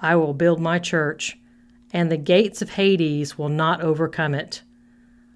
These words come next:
I will give you the keys of the kingdom of heaven. Whatever you bind on earth will be bound in heaven, and whatever you loose on earth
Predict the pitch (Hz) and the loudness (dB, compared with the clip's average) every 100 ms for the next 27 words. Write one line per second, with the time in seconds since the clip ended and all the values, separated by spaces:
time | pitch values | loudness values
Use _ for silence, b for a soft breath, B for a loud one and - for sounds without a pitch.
0 | b _ 180 190 185 185 185 190 196 175 | b _ 4 4 4 2 2 4 2 0
1 | 170 208 214 220 220 220 214 226 - 202 | 0 4 6 6 4 2 0 0 2 2
2 | 202 214 208 160 135 131 135 131 b b | 4 4 2 -2 -2 -4 -4 -8 b b
3 | b b b b _ 165 170 165 190 175 | b b b b _ 0 2 4 2 4
4 | 175 185 196 208 185 156 139 - - _ | 4 4 2 2 0 0 -2 -10 -20 _
5 | - 170 160 156 151 156 143 160 156 143 | -6 -2 0 0 0 -2 -2 -2 -2 -2
6 | 143 135 b b b b b - 165 165 | -4 -8 b b b b b -2 0 2
7 | 165 165 160 160 175 - 156 151 143 143 | 0 0 -4 2 2 2 -4 -2 -4 -4
8 | - | -8